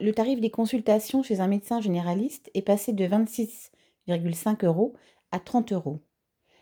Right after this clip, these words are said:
La hausse s'appliquera aussi aux tarifs des spécialistes.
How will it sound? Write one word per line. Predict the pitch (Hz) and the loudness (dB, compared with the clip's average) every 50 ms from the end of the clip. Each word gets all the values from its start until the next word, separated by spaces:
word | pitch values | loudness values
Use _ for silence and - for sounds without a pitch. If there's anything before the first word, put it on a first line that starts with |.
| _ _ - | _ _ 2
La | 190 185 190 | 4 6 6
hausse | 208 254 247 | 6 6 4
s'appliquera | - - 220 202 - - 202 - - 180 175 | 2 -4 -4 -4 -4 -8 -10 -6 -2 0 0
aussi | 190 202 - - - - 285 | 0 0 -2 -6 -2 0 2
aux | 262 220 | 2 2
tarifs | 220 202 196 247 240 | 2 2 2 2 0
des | 202 185 | 0 -2
spécialistes. | 160 - - 214 208 - 190 160 147 135 - - - - - - | -4 -2 -2 -2 -2 -2 -6 -6 -6 -10 -12 -16 -18 -18 -20 -20